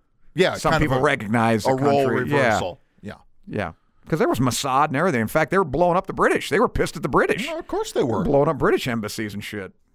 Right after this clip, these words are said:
Speaker 2: Yeah, those guys. Those guys were nuts, <laughs> man. Those, don't mess with those Jews. They're, they're tough.
Speaker 1: So what would have, what would a post-war Soviet Union look like had there not been this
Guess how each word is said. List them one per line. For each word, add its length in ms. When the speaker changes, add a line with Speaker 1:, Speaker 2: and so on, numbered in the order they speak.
Speaker 2:
Yeah, 200
those 160
guys. 300
Those 120
guys 140
were 80
nuts, 360
<laughs> 0
man. 140
Those, 260
don't 100
mess 200
with 100
those 100
Jews. 380
They're, 240
they're 140
tough. 440
Speaker 1:
So 300
what 240
would 100
have, 260
what 220
would 120
a 80
post-war 480
Soviet 420
Union 480
look 220
like 380
had 200
there 140
not 320
been 320
this 400